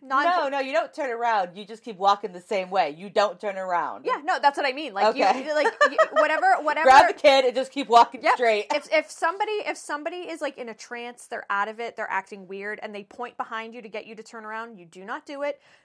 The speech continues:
Speaker 1: Whatever's happening behind you, not important.
Speaker 2: <laughs>
Speaker 1: Not, not happening. Nope, you don't ha-, you don't have to look. You don't have to acknowledge it. You just ignore it, and you just keep, just
Speaker 2: Just
Speaker 1: keep
Speaker 2: like,
Speaker 1: going.
Speaker 2: it's just like Thanksgiving dinner. Ignore that turkey, and you just keep going after the rotisserie.
Speaker 1: Yep, your,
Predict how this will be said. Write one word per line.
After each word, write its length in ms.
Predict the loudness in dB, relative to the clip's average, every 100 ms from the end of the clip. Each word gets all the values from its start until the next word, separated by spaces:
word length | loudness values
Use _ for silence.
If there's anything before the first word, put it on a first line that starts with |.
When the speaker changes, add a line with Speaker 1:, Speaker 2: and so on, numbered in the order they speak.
| _
Speaker 1:
Whatever's 360 | -6 -4 -6 -4
happening 360 | -6 -4 -10
behind 280 | -10 -10 -10
you, 120 | -16
not 220 | -8 -8 -8
important. 340 | -12 -14 -16 _ -20
Speaker 2:
<laughs> 240 | _ -20 _
Speaker 1:
Not, 320 | 0 0 0
not 220 | 0 2
happening. 440 | 4 2 0 -16 -20 _ -6
Nope, 160 | -6 -4
you 80 |
don't 160 | -8 -6
ha-, 140 | -4 -6
you 80 | -4
don't 80 | -8
have 100 | -8
to 60 |
look. 380 | -10 -10 -10 -20 _
You 60 | -10
don't 100 | -8
have 100 | -8
to 60 | -12
acknowledge 440 | -6 -4 -4 -8
it. 160 | -14 -16
You 120 | -16
just 180 | -18 -18
ignore 320 | -18 -10 -8
it, 100 | -8 -10
and 100 | -20
you 100 | -16
just 280 | -16 -18
keep, 180 | -20 -20 _ _ _ _
just 180 | -8 -8
Speaker 2:
Just 60 | -6
Speaker 1:
keep 60 | -8
Speaker 2:
like, 100 | -4
Speaker 1:
going. 320 | -4 -4 -10 _
Speaker 2:
it's 100 | _
just 140 | -16
like 120 | -14
Thanksgiving 480 | -14 -18 -16 -18 -12
dinner. 360 | -8 -6 -8 -8
Ignore 340 | -14 -12 -8 -4
that 200 | -6 -6
turkey, 480 | -10 -10 -10 -12 -14 _ -16
and 100 | -16
you 40 | -12
just 200 | -14 -14
keep 120 | -6
going 180 | -4 -2
after 200 | -6 -8
the 80 |
rotisserie. 540 | -14 -12 -14 -10 -10 0
Speaker 1:
Yep, 220 | 0 0
your, 260 | 0 4